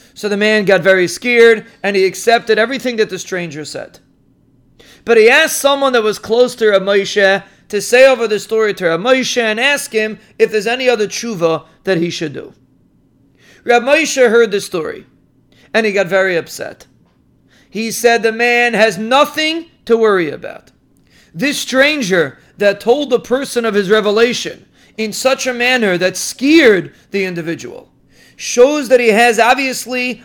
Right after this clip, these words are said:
a total lack of sensitivity. He doesn't have midas.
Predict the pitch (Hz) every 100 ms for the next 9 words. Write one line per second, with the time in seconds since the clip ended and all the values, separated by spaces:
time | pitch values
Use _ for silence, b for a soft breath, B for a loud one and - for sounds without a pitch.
0 | B 202 - - 262 330 320 277 254 247
1 | 208 180 - b b 196 180 202 180 170
2 | 165 127 - - _ _ _ _ _ _
3 | b b - 233 254 285 269 240 220 190
4 | 180 - - -